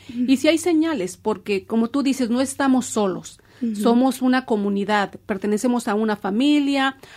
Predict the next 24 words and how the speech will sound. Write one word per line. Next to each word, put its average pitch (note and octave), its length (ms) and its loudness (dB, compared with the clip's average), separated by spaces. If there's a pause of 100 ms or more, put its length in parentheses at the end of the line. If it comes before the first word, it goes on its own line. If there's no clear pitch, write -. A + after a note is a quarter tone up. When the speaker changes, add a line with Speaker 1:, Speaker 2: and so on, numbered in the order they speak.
(120)
Speaker 2:
a A3+ 120 2
un B3 120 4
grupo A#3+ 300 0
de G#3 80 -2
trabajo, C4 840 2
a G#3 120 2
la G3 80 -4
escuela, B3+ 800 2
a G3+ 80 0
clubs, C#4+ 720 0
a G3 340 -2
un A#3 500 0 (240)
equipo B3 400 0
deportivo, B3+ 680 -2 (280)
y A#3+ 60 0
a A#3+ 80 6
lo A#3+ 80 2
mejor C4 400 2
hay C#4+ 140 0
gente D4+ 320 0
a - 20 2
nuestro A#3+ 320 0
alrededor G#3+ 640 0
que G3 380 0